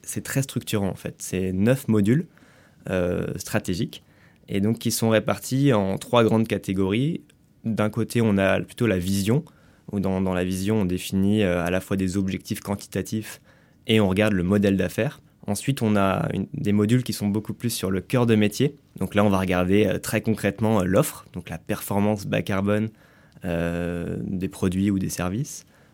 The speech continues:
On va regarder le management, donc quelles pratiques, euh, quelles pratiques en interne, euh,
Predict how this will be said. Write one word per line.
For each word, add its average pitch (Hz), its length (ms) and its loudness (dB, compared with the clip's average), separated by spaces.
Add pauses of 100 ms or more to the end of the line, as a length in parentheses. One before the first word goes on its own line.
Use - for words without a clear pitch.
(100)
On 95 100 -2
va 95 100 0
regarder 95 400 2
le 95 100 2
management, 98 680 0 (340)
donc 101 220 -4
quelles 107 180 2
pratiques, 113 540 -4
euh, 92 560 0 (120)
quelles 101 140 -2
pratiques - 400 -6
en 101 140 2
interne, 117 480 2
euh, 92 280 0